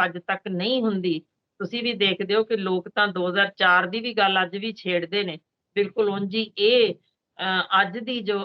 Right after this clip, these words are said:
ਅੱਜ ਦੇ ਰਾਜ ਬਾਰੇ ਵੀ ਗੱਲ ਅੱਜ ਤੋਂ ਸ਼ਾਇਦ ਅਸੀਂ ਹੋਈਏ ਜਾਂ ਨਾ ਹੋਈਏ,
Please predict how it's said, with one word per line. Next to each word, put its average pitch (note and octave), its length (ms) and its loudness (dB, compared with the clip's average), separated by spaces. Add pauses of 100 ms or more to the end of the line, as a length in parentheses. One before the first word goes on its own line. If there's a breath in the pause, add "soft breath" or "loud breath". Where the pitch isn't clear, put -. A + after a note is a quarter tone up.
(140)
ਅੱਜ F#3 160 -4
ਦੇ A3+ 200 2
ਰਾਜ F#3 320 2
ਬਾਰੇ F#3 340 -6
ਵੀ F#3+ 140 -8
ਗੱਲ F#3+ 280 0 (200)
ਅੱਜ F3+ 140 -6
ਤੋਂ G3 200 -8
ਸ਼ਾਇਦ F#3 320 -2
ਅਸੀਂ F3+ 300 -6
ਹੋਈਏ G#3 320 2
ਜਾਂ E3+ 180 0
ਨਾ F3+ 260 4
ਹੋਈਏ, G3 400 -2